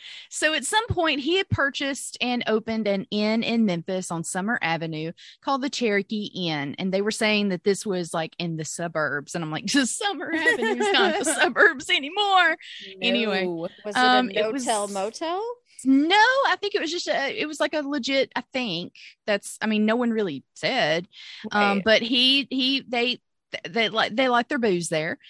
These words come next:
Speaker 2: Okay.
Speaker 1: Um, it was a hotel and a bar. He also, he had his friends there for parties. And he and his wife, who I could never find her first name, just she was always Missus Stark, um, they had only been married for three months when tragedy struck.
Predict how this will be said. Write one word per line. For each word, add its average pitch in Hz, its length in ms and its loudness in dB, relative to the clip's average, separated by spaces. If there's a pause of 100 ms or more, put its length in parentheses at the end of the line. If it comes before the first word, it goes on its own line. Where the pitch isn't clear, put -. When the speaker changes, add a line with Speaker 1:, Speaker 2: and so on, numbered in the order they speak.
(260)
Speaker 2:
Okay. 214 80 4
Speaker 1:
Um, 196 520 2 (720)
it 233 100 0
was 233 100 0
a 240 80 2
hotel 262 420 0
and 247 160 0
a 254 60 4
bar. 196 320 0
He 226 180 0
also, 208 460 -2
he 196 100 -4
had 185 100 0
his 165 120 -6
friends 240 420 -2
there 247 300 0
for 226 120 -10
parties. 226 840 -4 (600)
And 220 440 2
he 294 280 0
and 311 100 0
his 269 180 0
wife, 190 480 0
who 214 160 -2
I 180 120 0
could 165 180 -6
never 185 240 0
find 269 220 -2
her 269 100 -4
first 247 300 -6
name, 196 260 -2
just 190 160 -6
she - 100 -4
was 170 140 -2
always 180 260 -2
Missus 180 320 -6
Stark, 165 380 -6 (540)
um, 180 320 0
they 202 100 4
had 208 140 4
only 277 240 4
been 262 220 2
married 214 340 0
for 180 80 -6
three 214 400 0
months 151 680 -2
when 185 220 0
tragedy 165 560 0
struck. - 400 -6